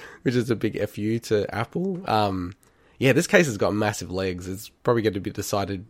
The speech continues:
next year or even the year after. And it's gonna have huge ramifications on what happens. Um, and I, I still don't really think that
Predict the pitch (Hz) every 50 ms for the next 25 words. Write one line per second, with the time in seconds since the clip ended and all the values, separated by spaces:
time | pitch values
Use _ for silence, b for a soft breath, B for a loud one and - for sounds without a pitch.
0 | - 110 107 101 - - - 104 113 120 117 107 98 98 98 - 104 98 95 90
1 | 101 98 95 101 92 87 95 107 123 - - 107 95 90 92 101 b b b b
2 | b b b b b b - 113 127 135 131 131 - - 196 170 131 - - -
3 | - 127 127 110 110 107 98 95 95 92 - - - 131 95 95 - - 98 92
4 | 85 90 - - - 101 101 98 - - - - - - - 90 87 85 85 90
5 | - - - - - - 90 87 90 90 87 90 90 90 b b b b b b
6 | b b b 156 180 175 175 147 - - - - - 202 208 202 208 196 165 135
7 | 131 127 123 107 - - 107 107 98 - 107 98 95 92 - -